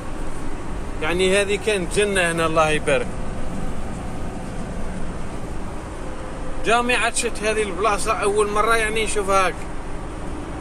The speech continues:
يعني سبحان مغير الأحوال. ربي يحفظنا بلادنا إن شاء الله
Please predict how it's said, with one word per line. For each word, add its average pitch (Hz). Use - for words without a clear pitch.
يعني 160
سبحان 185
مغير 175
الأحوال. 175
ربي -
يحفظنا 165
بلادنا 170
إن 165
شاء 160
الله 147